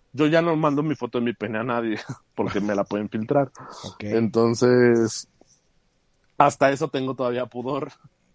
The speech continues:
Speaker 2: ¿Qué dices?
Speaker 1: Entonces
Speaker 2: No.
Speaker 1: realmente como que la gente que,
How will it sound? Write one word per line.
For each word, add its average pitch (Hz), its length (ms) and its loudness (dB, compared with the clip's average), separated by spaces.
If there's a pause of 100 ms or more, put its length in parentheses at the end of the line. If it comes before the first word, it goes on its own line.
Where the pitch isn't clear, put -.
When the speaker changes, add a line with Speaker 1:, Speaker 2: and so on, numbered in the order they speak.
(420)
Speaker 2:
¿Qué 127 120 -4
dices? 123 260 -2
Speaker 1:
Entonces 175 280 2
Speaker 2:
No. - 20 -2
Speaker 1:
realmente 202 420 0
como 180 280 -4
que 131 480 -2
la 139 280 -6
gente 180 280 -6
que, 175 180 -10